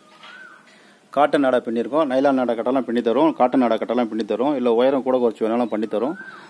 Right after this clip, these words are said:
நூறு, இரநூறு கூடவும் குறையும். இந்த ரேட்லேருந்து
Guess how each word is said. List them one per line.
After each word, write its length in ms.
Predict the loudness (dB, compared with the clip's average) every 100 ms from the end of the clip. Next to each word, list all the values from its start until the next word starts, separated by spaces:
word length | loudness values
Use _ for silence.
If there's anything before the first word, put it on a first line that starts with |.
| -20 _ -6 0
நூறு, 180 | 2 4
இரநூறு 260 | 2 2 0
கூடவும் 300 | 2 2 2 2
குறையும். 340 | 2 2 0 -8 -20 -20 -20 -20 -20 -20 -20 -20 -20 -20 -20 -14 -2
இந்த 120 | 2
ரேட்லேருந்து 420 | 2 2 2 4